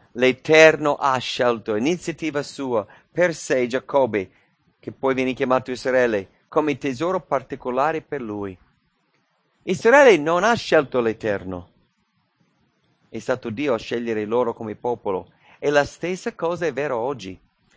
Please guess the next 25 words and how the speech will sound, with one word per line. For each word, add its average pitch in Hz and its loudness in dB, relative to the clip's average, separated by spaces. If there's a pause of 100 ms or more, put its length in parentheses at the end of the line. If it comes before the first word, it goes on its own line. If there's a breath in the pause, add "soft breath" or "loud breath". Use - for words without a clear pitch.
(160)
per 131 -2
noi 139 -2
che 139 -12
siamo 123 -4
salvati. 123 -4 (280 soft breath)
L'Eterno 175 0
ha 151 0
scelto 151 -4
noi, 139 -4 (480 soft breath)
ci - -2
ha 156 6
fatto - 0 (260)
fa 147 4
parte 165 -2
del 143 -4
suo 147 -8
popolo. 113 -6 (880)
E 107 -12
quanto 208 -2
è 165 -2
importante 139 -8
ricordare 117 -2
che - -12
eravamo 143 -4
separati 143 -4